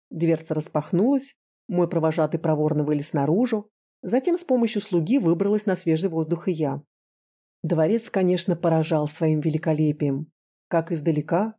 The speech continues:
так и находясь перед самыми глазами. Словно сираль из арабской сказки, он слепил глаза своей красотой.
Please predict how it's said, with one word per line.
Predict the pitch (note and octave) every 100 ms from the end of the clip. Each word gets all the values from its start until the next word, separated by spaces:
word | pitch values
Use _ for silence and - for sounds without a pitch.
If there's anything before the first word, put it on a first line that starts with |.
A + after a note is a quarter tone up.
| _ _
так | A3 A#3+
и | A3+
находясь | A3 F#3 D#3 D#3+ E3
перед | F3 E3
самыми | - D3+ D3+ D#3
глазами. | D#3 D#3 D#3 D3 C#3 C#3 - _ _ _ _ _ _ _
Словно | - F#3 F#3+ G3
сираль | F#3+ G3+ F3+ D#3+
из | D3+
арабской | D#3+ D3+ D3 - E3
сказки, | - D#3 D3+ - D#3+ D3+ _ _
он | E3+ E3
слепил | E3 E3 F3 E3
глаза | E3+ D#3+ D#3 E3+
своей | - D#3+ D#3
красотой. | D#3 D#3 - D#3+ D#3+ D3+